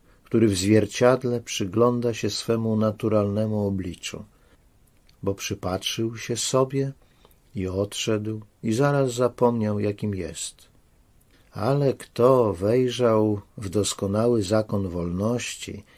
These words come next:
i trwa w nim, nie jest słuchaczem, który zapomina, lecz wykonawcą.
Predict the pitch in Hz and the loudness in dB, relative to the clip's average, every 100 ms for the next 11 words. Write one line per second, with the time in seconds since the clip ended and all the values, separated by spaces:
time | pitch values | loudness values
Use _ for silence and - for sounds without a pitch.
0 | - 101 - 98 87 87 127 127 104 95 | -10 -8 -8 -10 -6 0 0 -2 -6 -8
1 | 90 80 87 - _ _ _ _ - 117 | -10 -12 -14 -18 _ _ _ _ -2 2
2 | 156 113 87 - - - 101 87 101 95 | 4 4 2 -6 -10 -8 -8 -6 -4 -4
3 | - 90 95 95 90 85 85 95 101 113 | -6 -8 -8 -8 -6 -6 -8 -6 -6 -4
4 | 110 90 90 _ _ _ - - _ 117 | -4 -6 -10 _ _ _ -20 -20 _ -2
5 | 110 - 101 120 123 117 110 90 - - | -2 -2 -4 -4 -2 -2 -2 -4 -8 -12